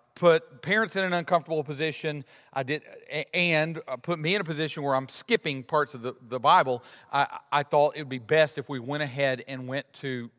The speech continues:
Luke. Uh, I will say that, uh, my entire life, I've always, it's just an expression that people would say, uh, "So when are we getting together?" And they'd say, "Well, Lord willing and the creek don't rise."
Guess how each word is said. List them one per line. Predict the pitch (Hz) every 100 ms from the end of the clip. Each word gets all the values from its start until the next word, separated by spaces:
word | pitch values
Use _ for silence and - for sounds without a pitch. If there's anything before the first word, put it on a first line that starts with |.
| -
Luke. | 135 131 92 - _ - _ -
Uh, | 120 113
I |
will | 151 165
say | 233 190 143 170 185 _ _ _ - -
that, | 131 135 135 -
uh, | 135 127
my | 131 147 170
entire | - 151 180
life, | 220 160 123 131 - _ _ _ _ -
I've | 123 123 143
always, | 156 160 151 - - _
it's | - 147
just | 156 139 -
an | 156
expression | - - 202 170 135 92
that | 101 -
people | 143 123 123
would | 123 -
say, | 143 127 113 104 - _ _ 120
uh, | 120
"So | 117 170 170
when | 160
are | 185
we | 196
getting | 208
together?" | 190 214 151
And | 123
they'd | 120 117
say, | 135 123 110 _ _ -
"Well, | 147 180
Lord | 165 185
willing | 165 185 185 180
and | 180
the |
creek | - 196 147
don't | 139 120
rise." | 117 117 113 127